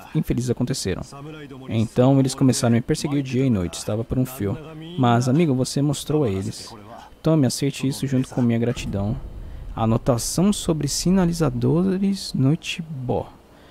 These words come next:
É uma anotação sobre sinais de fumaça usada pelos shinobis de Ashina. Sinais de fumaça rosa foram postos no, nos tetos do castelo de Ashina. Esses sinais guiam os Noitibós. Os pássaros acinzentados são certamente os únicos capazes de seguir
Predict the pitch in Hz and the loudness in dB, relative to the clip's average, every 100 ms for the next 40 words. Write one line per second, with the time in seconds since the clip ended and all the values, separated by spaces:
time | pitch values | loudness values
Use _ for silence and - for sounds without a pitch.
0 | - - - - 113 113 120 127 - - | -20 -20 -14 -4 0 0 0 -2 -2 -2
1 | 147 196 175 160 - 131 - 127 113 117 | 2 2 0 -2 0 0 0 2 4 4
2 | - 123 120 - 117 123 113 113 131 127 | 2 2 0 0 -4 -2 -2 -2 -4 -6
3 | 143 - - 104 - - - 127 165 175 | -6 -6 -4 -4 -4 -10 -2 2 2 4
4 | 151 165 180 120 123 147 151 - 123 131 | 2 2 0 4 4 4 0 -2 0 0
5 | - - 120 143 - 135 120 - - 143 | 0 -2 -2 -2 -4 -2 0 -2 -4 -4
6 | - - 117 139 - - 208 - - - | -4 -4 -2 -2 -2 -4 -4 -4 -12 -8
7 | 135 - 131 - 127 135 151 - - 104 | -6 -4 -4 -2 -2 0 -2 -4 -4 -4
8 | 85 - - - - 120 - 117 120 127 | -4 -8 -14 -20 -6 -4 0 2 2 0
9 | 120 127 185 233 233 - 147 135 156 - | -2 2 6 6 6 2 0 0 0 -2
10 | 104 90 - - - - - - 147 - | -2 -2 -6 -10 -14 -20 -18 -10 -10 -2
11 | 120 - 147 147 143 - 139 135 123 113 | 0 2 0 0 -2 0 2 2 2 0
12 | 127 - 139 - 175 151 120 123 - 127 | -2 -2 -2 0 0 4 4 4 0 -2
13 | 120 - - 190 196 185 160 - 113 120 | -4 -4 2 2 2 -4 -4 0 0 0
14 | - 117 107 104 | -2 -4 -2 -2